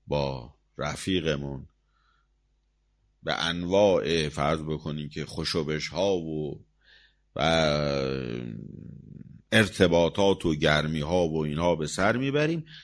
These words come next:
تا یه قضیه پیش میاد انگار نه انگار رفاقت ده ساله و پونزده ساله و بیست ساله‌ای وجود داشته.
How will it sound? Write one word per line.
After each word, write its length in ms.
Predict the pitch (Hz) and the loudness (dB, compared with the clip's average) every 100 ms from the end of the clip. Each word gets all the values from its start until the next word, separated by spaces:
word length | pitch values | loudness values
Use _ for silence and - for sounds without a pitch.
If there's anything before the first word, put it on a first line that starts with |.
| _ | _
تا 280 | - 143 208 | 0 2 4
یه 160 | 196 131 | 4 4
قضیه 480 | 110 95 90 90 | 4 4 2 0
پیش 440 | 85 - 80 - 80 | -2 -6 -8 -8 -8
میاد 580 | 78 82 92 92 - - - | -8 -6 -4 -4 -6 -12 -8
انگار 1080 | 113 131 139 127 - - 196 233 220 175 135 | -4 -4 -4 -8 -12 -6 2 10 12 12 8
نه 100 | 120 | 4
انگار 920 | 104 92 87 85 90 104 101 85 - - - - _ _ - | 2 0 -4 0 6 10 10 6 0 -20 -20 -20 _ _ -6
رفاقت 680 | 80 - 80 73 85 85 76 | -4 -2 -2 0 -2 -2 -2
ده 340 | 73 69 71 | -4 -4 -6
ساله 480 | - 78 73 73 82 | -8 -4 -4 -2 -2
و 160 | 80 | -4
پونزده 760 | 78 - 80 78 73 71 69 - | -6 -8 -8 -8 -8 -6 -8 -8
ساله 500 | - 80 80 82 95 | -12 -8 -6 -4 -4
و 180 | 85 80 | -4 -6
بیست 440 | 80 98 95 - | -6 -8 -8 -6
ساله‌ای 440 | 117 131 170 247 226 | -2 -2 -2 -4 -2
وجود 460 | 104 95 82 - | -4 -4 -8 -10
داشته. 500 | 73 73 73 - - | -10 -10 -12 -16 -20